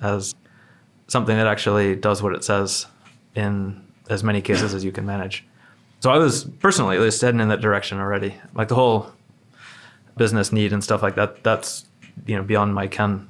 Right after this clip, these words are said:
still at the moment, but getting a lot closer to, like, actually solving real people's problems. It's, I don't know, yeah, it feels good. Making, making academics happy is not as satisfying as you might think.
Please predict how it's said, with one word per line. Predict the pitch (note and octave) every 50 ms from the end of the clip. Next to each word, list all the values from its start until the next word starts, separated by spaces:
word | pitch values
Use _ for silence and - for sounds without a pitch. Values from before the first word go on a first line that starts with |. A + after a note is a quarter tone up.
| - - -
still | - - - G#2+ F#2+ G2 - - - - -
at | F#2+ -
the | G#2
moment, | G2+ G2 F#2+ G2 F#2+ - - _
but | A#2+ A2 A2
getting | C3+ A#2+ B2 B2+
a | A#2+
lot | A2+ A#2 -
closer | - B2 A2 - A#2+ A2
to, | A2 - G#2 G2
like, | G2 G2 -
actually | - G#2 - - A2+ G2+
solving | - - G#2 G2+ G#2 G2 G2
real | G#2 G#2
people's | - G2 G2 - F2 F2+ - - - - _ _ _ _ - - - - _ _ _ -
problems. | G#2+ G2+ - G#2+ F#2+ F#2+ G2 - - - - - - - - _
It's, | - G#2 F#2+ - - - - - _ _ _ _ _ - - _ -
I | -
don't | - -
know, | - G2+
yeah, | A2+ C3
it | -
feels | - E3+ C#3 -
good. | - B2+ G#2
Making, | A2+ D3+ D3+ C#3+ -
making | D3 F3+ F3+ F#3 E3+
academics | C3+ C#3 C3+ C3 C3 B2+ C3+ C3 -
happy | B2+ A#2+ A#2+ - C#3 A#2
is | G#2 G2 -
not | A2+ A2+ A2
as | G#2 -
satisfying | - G2 G#2+ G#2+ G#2 - A2+ A2 G#2+ F#2+
as | G2+ -
you | G#2+
might | G#2+ F2+ - -
think. | A2 A2+ A2 - - -